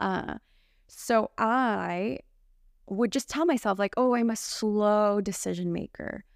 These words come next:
I need time. I need to think with it. Th-, I need to sit with it to think,"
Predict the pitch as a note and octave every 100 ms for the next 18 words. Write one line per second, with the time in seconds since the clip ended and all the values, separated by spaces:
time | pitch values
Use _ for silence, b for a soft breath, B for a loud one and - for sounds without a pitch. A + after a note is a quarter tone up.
0 | _ _ _ F#3 F#3 A3+ A#3+ G3 - -
1 | G#3+ G3+ G3 G3 F#3 - - - G#3 A3+
2 | A#3 A3+ A3 _ - G#3 G3 - F#3 -
3 | - - _ - A3 F#3+ G#3 A3+ A3 -
4 | A3 G3 - E3+ - - - - G#3 -
5 | G3+ -